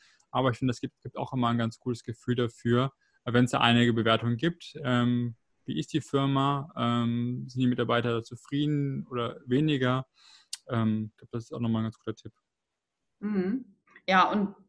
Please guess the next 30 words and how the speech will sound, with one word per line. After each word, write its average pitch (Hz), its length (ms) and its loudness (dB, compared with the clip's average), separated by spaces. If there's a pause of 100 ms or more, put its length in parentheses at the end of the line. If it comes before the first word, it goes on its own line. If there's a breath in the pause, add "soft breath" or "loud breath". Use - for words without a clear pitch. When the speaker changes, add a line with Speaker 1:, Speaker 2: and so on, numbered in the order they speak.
(160)
Speaker 2:
da 196 160 6
als 185 220 2
letzte 247 300 2
Idee 233 280 2
vielleicht 214 400 -2
noch, 202 200 -2
wenn 208 100 -2
du 202 40 -2
im 196 60 2
Bereich 190 260 0
der 185 100 0
Nachhaltigkeit 247 800 4
unterwegs 233 540 -2
bist, 220 400 -4
gibt 208 280 -6
es 208 200 -4
auch 190 220 -2
ein 208 120 -4
Portal 190 420 0
für 190 180 -2
nachhaltige 208 640 0
Jobs, - 560 -6 (400 soft breath)
äh, 202 220 2
nennt 202 200 2
sich 190 180 -6
green 240 320 6
jobs 208 340 -4
punkt 208 320 -4
e 185 120 -2
u. 330 340 6